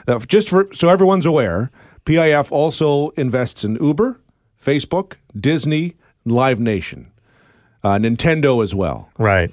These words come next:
Speaker 1: S-, uh, I think E A Sports. So are you gonna give all that up? Because they also invest in that.
Speaker 2: It, it's kinda like the, uh, the people who are boycotting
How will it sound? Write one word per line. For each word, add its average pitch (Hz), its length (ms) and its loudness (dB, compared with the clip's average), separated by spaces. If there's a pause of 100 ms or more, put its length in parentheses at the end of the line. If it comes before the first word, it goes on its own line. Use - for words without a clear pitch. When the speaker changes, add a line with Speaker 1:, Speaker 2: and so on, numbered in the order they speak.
Speaker 1:
S-, - 140 -16 (260)
uh, 117 80 -2
I 113 180 2
think 202 240 2
E 185 120 2
A 160 100 0
Sports. - 560 -8
So 160 260 0
are 147 80 4
you 160 80 0
gonna 170 140 -2
give 165 160 0
all 214 260 4
that 285 200 2
up? 339 200 0 (180)
Because 208 440 -2
they 175 120 -2
also 208 260 -2
invest 190 340 -2
in 175 80 -4
that. 117 320 -8
Speaker 2:
It, 143 260 -2
it's 131 240 -4
kinda 160 280 2
like 143 360 2
the, 120 380 0
uh, 98 400 0
the 95 100 -4
people 120 360 -2
who 120 180 0
are 104 180 2
boycotting 113 880 -2